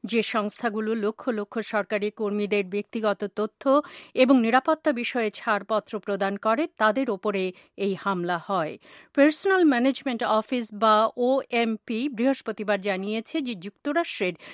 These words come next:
চল্লিশ লক্ষেরও বেশি কর্মরত এবং সাবেক সরকারি কর্মী এই হামলার ফলে ক্ষতিগ্রস্ত হতে পারেন। গত কয়েক বছরের মধ্যে সরকারি কর্মকর্তাদের তথ্য উপাত্তের ওপরে এটাই সবচাইতে বড় ধরনের আক্রমণ।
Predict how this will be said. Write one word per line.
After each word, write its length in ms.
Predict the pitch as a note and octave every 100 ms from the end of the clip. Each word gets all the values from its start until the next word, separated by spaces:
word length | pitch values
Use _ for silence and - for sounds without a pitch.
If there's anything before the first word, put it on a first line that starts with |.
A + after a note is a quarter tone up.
| -
চল্লিশ 480 | - C#4 C#4+ E4 - A3+
লক্ষেরও 400 | C4+ - C4 A3
বেশি 340 | G#3+ A3+ A3+
কর্মরত 600 | - G3 F#3+ G3 G#3 G#3
এবং 380 | D4+ E4 A3+ B3
সাবেক 500 | - - A3+ G#3+ C4
সরকারি 540 | - - G3 - A3+ G#3
কর্মী 480 | - G#3+ A#3+ D4 D#4+ - -
এই 240 | - A#3 A#3
হামলার 420 | - G#3+ G3+ G3+ -
ফলে 280 | - G#3+ D4+
ক্ষতিগ্রস্ত 680 | - A3+ F#3+ F3+ E3+ -
হতে 280 | F3+ F#3+ E3+
পারেন। 400 | G3 F3 D#3+ D#3+ - - - - _ -
গত 200 | A#3 C#4+ -
কয়েক 260 | B3 D#4+
বছরের 460 | E4 E4+ - F4 E4
মধ্যে 420 | D4 C4+ C4 F4
সরকারি 460 | - C4+ A#3 C4+ C4
কর্মকর্তাদের 760 | B3+ A#3+ B3+ B3 - B3 A#3+ -
তথ্য 320 | C#4+ - -
উপাত্তের 560 | C#4+ A#3 C4 A#3+ C4 A3+
ওপরে 480 | - A#3 B3 B3 A#3+
এটাই 380 | B3 B3+ D#4 D4+
সবচাইতে 580 | - C#4+ - C#4+ C4 G#3
বড় 320 | G3+ A3+ C#4+
ধরনের 440 | G#3+ G3 F#3+ F#3+
আক্রমণ। 580 | F3+ F3+ - F#3+ F3 D#3